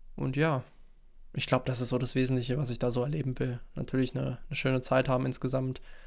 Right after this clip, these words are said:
meinen Horizont so ein bisschen erweitern, das finde ich persönlich immer ganz wichtig. Äh, das hab ich auch in der Vergangenheit, ich glaub, da haben wir auch schon mal drüber gesprochen, immer gemerkt, dass wenn man sich mal was traut und sagt, ja, ich mach jetzt vielleicht ein Erasmus-Semester,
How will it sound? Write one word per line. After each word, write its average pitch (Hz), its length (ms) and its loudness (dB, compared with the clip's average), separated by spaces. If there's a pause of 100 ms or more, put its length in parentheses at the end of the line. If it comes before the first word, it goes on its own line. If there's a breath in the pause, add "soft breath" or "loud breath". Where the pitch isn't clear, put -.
(300 soft breath)
meinen 131 200 4
Horizont 135 400 10
so 139 60 6
ein 127 60 6
bisschen 123 200 2
erweitern, 131 360 2
das - 280 -4 (240)
finde 131 260 2
ich 135 160 -2
persönlich 131 480 4
immer 131 180 0
ganz 123 200 -4
wichtig. 143 420 2 (480 loud breath)
Äh, 147 60 0
das 127 200 2
hab 123 80 2
ich 127 100 0
auch 120 80 2
in 123 60 0
der 123 80 0
Vergangenheit, 127 540 2
ich - 80 -8
glaub, - 120 -4
da 120 80 -2
haben 120 80 -2
wir 117 100 4
auch 117 40 -4
schon 127 120 0
mal 135 80 0
drüber 127 180 0
gesprochen, 127 500 4 (600)
immer 127 260 0
gemerkt, 131 520 2
dass - 260 -2
wenn 123 120 2
man 123 280 -2 (420 soft breath)
sich - 200 0
mal 127 120 6
was 127 140 2
traut 135 360 10
und 120 80 0
sagt, 123 240 0
ja, 123 200 4
ich 120 120 0
mach 123 100 -2
jetzt 127 140 -6
vielleicht 123 300 0
ein 131 40 -2
Erasmus-Semester, 131 960 2